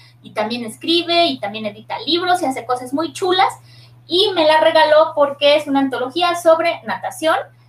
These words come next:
Eh, por si no lo saben, yo soy, eh, nadadora de hueso colorado, lo cual no quiere decir ni que sea la más rápida, <laughs> ni que sea la mejor, pero me encanta nadar.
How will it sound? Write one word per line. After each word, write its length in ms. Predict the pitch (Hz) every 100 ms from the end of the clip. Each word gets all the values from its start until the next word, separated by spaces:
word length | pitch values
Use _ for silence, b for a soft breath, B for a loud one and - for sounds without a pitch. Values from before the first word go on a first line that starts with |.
| _ 202
Eh, 560 | 196 190 185 185 185 -
por 160 | 214
si 140 | - 220
no 120 | 247
lo 120 | 269
saben, 440 | 269 294 302 302
yo 160 | 254 240
soy, 540 | 240 247 240 240 214
eh, 200 | 196 190 190
nadadora 520 | 202 - 233 262 285
de 80 | 233
hueso 300 | 214 214 -
colorado, 540 | 196 180 202 277 - -
lo 100 | 196
cual 180 | 240 247
no 100 | 269
quiere 180 | 269 269
decir 200 | 269 269
ni 140 | 240
que 100 | 190
sea 160 | - 233
la 120 | 233
más 120 | 233
rápida, 420 | 240 - 302 269
<laughs> 0 |
ni 200 | 269 254
que 140 | - -
sea 140 | 226
la 120 | 226
mejor, 360 | 220 214 233 -
pero 260 | 233 240 233
me 120 | 214
encanta 500 | 202 196 - 180 247
nadar. 340 | 208 180 185